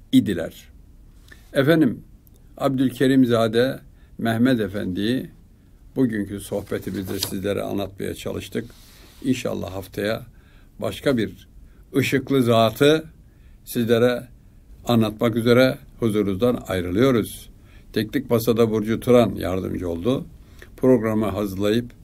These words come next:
şu ana kadar sizlere sunmaya çalışacak olan ben İsmail Yağcı, ekibim adına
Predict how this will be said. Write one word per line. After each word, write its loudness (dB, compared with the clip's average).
şu -4
ana -2
kadar -4
sizlere -2
sunmaya -2
çalışacak -8
olan -6
ben 0
İsmail -4
Yağcı, -6
ekibim -2
adına -6